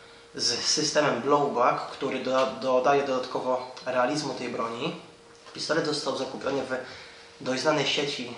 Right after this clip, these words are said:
y, sklepu broń P L. Przejdźmy do unboxingu. Y,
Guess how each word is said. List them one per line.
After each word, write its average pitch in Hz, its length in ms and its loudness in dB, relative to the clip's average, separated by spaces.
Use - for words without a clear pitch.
y, 120 140 -4
sklepu - 400 -2
broń 131 300 0
P 120 200 -4
L. 151 260 2
Przejdźmy 156 380 -2
do 143 140 2
unboxingu. 117 640 -2
Y, 104 60 -10